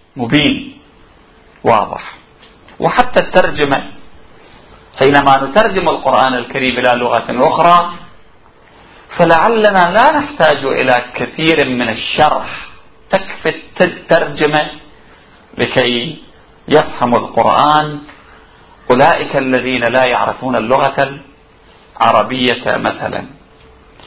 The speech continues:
نزل به الروح الأمين على قلبك لتكون من المنذرين بلسان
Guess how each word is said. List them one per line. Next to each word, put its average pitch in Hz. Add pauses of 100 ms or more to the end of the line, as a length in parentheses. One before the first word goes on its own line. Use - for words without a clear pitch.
(840)
نزل 196
به 190
الروح 185
الأمين 156 (120)
على 135
قلبك 139
لتكون 120
من 139
المنذرين 127
بلسان 160